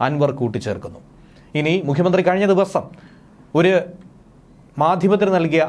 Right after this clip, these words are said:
അഭിമുഖത്തിൽ, ദേശീയ മാധ്യമത്തിന് നൽകിയ അഭിമുഖത്തിലൂടെ അദ്ദേഹം പറഞ്ഞ ചില കാര്യങ്ങളാണ് ഉടൻ തന്നെ മുഖ്യമന്ത്രി സ്ഥാനം ഒഴിയുമെന്ന സൂചനകൾ ലഭ്യമാകുന്നത്. പ്രായപരിധി മാനദണ്ഡം, അത് സി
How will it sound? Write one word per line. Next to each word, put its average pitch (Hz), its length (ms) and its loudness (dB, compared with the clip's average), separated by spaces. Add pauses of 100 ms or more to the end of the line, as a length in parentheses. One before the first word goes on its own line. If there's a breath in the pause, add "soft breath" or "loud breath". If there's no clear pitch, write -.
(140)
അഭിമുഖത്തിൽ, 143 500 -2 (160)
ദേശീയ 143 260 0 (100)
മാധ്യമത്തിന് 156 460 -2
നൽകിയ 143 240 0 (180)
അഭിമുഖത്തിലൂടെ 139 680 -2 (540 loud breath)
അദ്ദേഹം 175 280 0
പറഞ്ഞ 156 240 -2
ചില 147 100 2 (100)
കാര്യങ്ങളാണ് 143 560 0 (600 loud breath)
ഉടൻ 170 220 2
തന്നെ 147 200 0
മുഖ്യമന്ത്രി 147 440 -2
സ്ഥാനം 131 380 -2
ഒഴിയുമെന്ന 139 520 0
സൂചനകൾ 123 440 -2 (320)
ലഭ്യമാകുന്നത്. 107 640 -4 (640 loud breath)
പ്രായപരിധി 208 580 2 (120)
മാനദണ്ഡം, 139 500 -2
അത് 165 160 0
സി 165 80 0